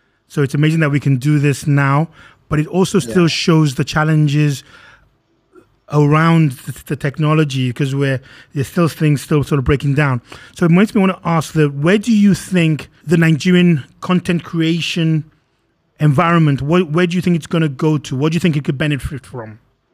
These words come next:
Speaker 2: The Nigerian content creators, they, they, they basically have, like, it helps us because we basically have work and we employ people,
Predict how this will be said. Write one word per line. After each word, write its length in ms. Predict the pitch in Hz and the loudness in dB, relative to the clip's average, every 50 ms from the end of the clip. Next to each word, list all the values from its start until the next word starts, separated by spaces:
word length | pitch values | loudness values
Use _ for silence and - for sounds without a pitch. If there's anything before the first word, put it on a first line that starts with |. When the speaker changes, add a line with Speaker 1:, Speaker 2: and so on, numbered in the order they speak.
| _ _ 143 139 | _ _ -12 -8
Speaker 2:
The 120 | 156 160 | -6 -6
Nigerian 500 | 156 156 151 147 135 170 180 185 185 180 | -4 -6 -8 -6 -6 -4 -2 -2 -4 -4
content 400 | - 170 151 151 160 156 156 147 | -6 -8 -8 -8 -10 -12 -12 -12
creators, 640 | - 139 135 143 147 156 165 170 170 165 165 165 165 _ _ _ _ _ _ _ _ _ _ _ _ _ _ _ _ _ _ _ _ _ - | -10 -8 -8 -8 -6 -4 -4 -4 -4 -6 -10 -14 -20 _ _ _ _ _ _ _ _ _ _ _ _ _ _ _ _ _ _ _ _ _ -18
they, 560 | 143 135 127 131 143 135 135 135 135 127 120 110 - _ _ _ _ _ - | -16 -10 -4 -2 -2 0 0 -2 -2 -4 -6 -10 -14 _ _ _ _ _ -10
they, 200 | 135 135 135 131 | -6 -6 -6 -6
they 260 | 127 127 139 131 131 | -4 -2 -2 -2 -2
basically 480 | 127 123 156 170 175 170 - 196 190 180 | -2 -4 -4 -4 -4 -4 -6 -6 -6 -6
have, 340 | 156 143 151 160 156 139 139 _ _ _ _ _ - - | -6 -6 -6 -8 -8 -12 -18 _ _ _ _ _ -12 -6
like, 360 | - 151 151 147 143 - - _ _ _ _ _ _ _ _ _ _ _ - | -4 -4 -4 -4 -8 -14 -20 _ _ _ _ _ _ _ _ _ _ _ -4
it 200 | 165 170 165 - - | -4 -4 -4 -4 -6
helps 360 | - 185 185 185 160 - - - | -4 -4 -4 -4 -6 -10 -8 -6
us 200 | 156 143 131 - | -6 -6 -6 -8
because 360 | 135 139 - 151 156 151 - _ _ _ | -10 -6 -4 -4 -6 -6 -10 _ _ _
we 120 | - 175 190 | -2 -2 0
basically 420 | 165 180 180 175 180 - 202 208 | 0 -2 -2 -2 -4 -6 -4 -4
have 320 | 196 165 160 160 160 147 151 _ _ _ - | -4 -4 -4 -6 -8 -8 -14 _ _ _ -14
work 520 | 147 135 139 147 151 147 - - - _ _ - | -10 -6 -4 -4 -4 -4 -8 -14 -18 _ _ -8
and 200 | - 151 143 139 | -6 -4 -4 -2
we 260 | 143 170 180 185 185 - - | -2 -2 -2 -4 -6 -6 -6
employ 300 | 156 139 131 147 147 139 | -6 -4 -2 -2 -4 -4
people, 380 | - 139 135 - 131 120 - | -4 -8 -8 -8 -10 -12 -12